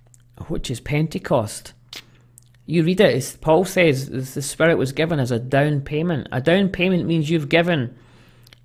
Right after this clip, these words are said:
a minimal amount to ensure you have got that,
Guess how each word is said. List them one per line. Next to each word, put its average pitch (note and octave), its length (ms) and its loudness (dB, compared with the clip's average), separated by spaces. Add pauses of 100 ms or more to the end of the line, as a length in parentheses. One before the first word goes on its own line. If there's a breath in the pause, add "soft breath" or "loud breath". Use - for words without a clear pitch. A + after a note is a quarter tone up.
(1040)
a C3 80 0
minimal D#3+ 480 4
amount C3+ 500 2 (600)
to - 140 -6
ensure D#3+ 400 4
you C#3+ 220 2
have B2+ 200 0
got D3 300 4
that, - 360 0